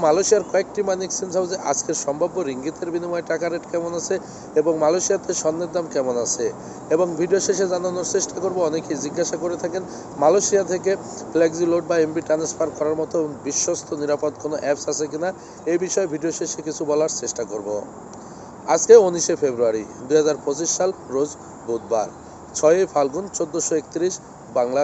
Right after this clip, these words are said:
খ্রিস্টাব্দ। আমি মেহেদী হাসান সুরজ আছি আপনাদের সাথে মালয়েশিয়ার কুয়ালালামপুর বুকিত জলিল থেকে। আর আপনি কোথা থেকে আমার সাথে যুক্ত আছেন বা আমার এই ভিডিওটি দেখছেন, অবশ্যই কমেন্ট করে জানিয়ে যাবেন। মালয়েশিয়াতে আজকে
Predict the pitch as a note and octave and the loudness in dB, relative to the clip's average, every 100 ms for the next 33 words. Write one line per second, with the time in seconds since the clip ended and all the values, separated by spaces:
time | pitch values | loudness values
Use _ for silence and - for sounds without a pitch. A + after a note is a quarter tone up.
0 | D3 A#2+ - A2+ - G#2+ F#2 - - - | 0 -6 -4 -4 -2 -4 -4 -12 -20 -20
1 | - - D3+ G3+ G#3 G3 G3 F#3 G3 F3+ | -20 0 2 4 2 4 2 2 -4 -2
2 | F3 F#3 F#3 D#3+ F3+ C#3 E3+ F#3+ - F3 | -2 0 0 0 0 0 -2 -4 -2 -4
3 | - C#3+ C3 F3 - F#3 - C#3+ C#3+ C#3+ | -4 -2 0 0 -2 -4 0 2 2 0
4 | C3+ G3 G#3 - - - C#3 - C3 A2+ | 0 0 0 -6 -20 -6 -4 -2 -4 -2
5 | A#2+ A#2 A#2 A2+ A2 G2+ - - - - | -2 -2 -4 -6 -4 -6 -8 -18 -18 -2
6 | D3+ E3 - F3 F#3+ F#3 F3+ F3+ F#3 D#3+ | 4 4 2 -4 -2 -2 -2 -2 -2 -2
7 | E3+ D#3 D#3+ - F#3 E3+ F3+ D#3+ B2+ B2+ | -4 -4 -4 -2 -2 -2 -2 -2 0 0
8 | B2+ C#3 E3 E3 D#3+ D#3+ - F#3 - - | -2 -2 -4 -4 -6 -2 0 0 -2 -18
9 | - - D#3+ F#3+ - G3 F3+ D#3+ F3 F3 | -18 0 2 4 2 0 2 -2 -2 -4
10 | - F#3+ G3+ - A#2+ A#2+ A2 G#2 G#2+ G2+ | -2 0 -2 -6 -2 -2 -2 -2 -2 -2
11 | G2 - - - - - - C#3+ F#3+ G#3+ | -6 -12 -16 -16 -16 -16 0 4 4 4
12 | F#3 C#3+ C#3+ C3 F#3+ | 2 4 2 2 0